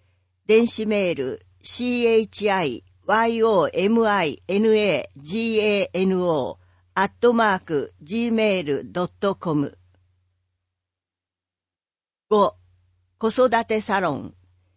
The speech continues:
七月二十三日水曜日十時から、毎月第四水曜日。津市阿能町、東観恩寺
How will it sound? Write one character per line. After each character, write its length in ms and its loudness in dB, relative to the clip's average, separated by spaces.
七 280 -8
月 300 -2
二 160 0
十 260 2
三 280 -2
日 260 -6
水 320 -2
曜 220 4
日 180 -6
十 260 -2
時 140 -10
か 140 -6
ら、 220 -4
毎 260 0
月 380 -8
第 300 0
四 180 2
水 340 -2
曜 260 0
日。 200 -10
津 160 -6
市 360 -4
阿 120 -2
能 300 2
町、 500 -4
東 280 4
観 320 0
恩 320 0
寺 240 -10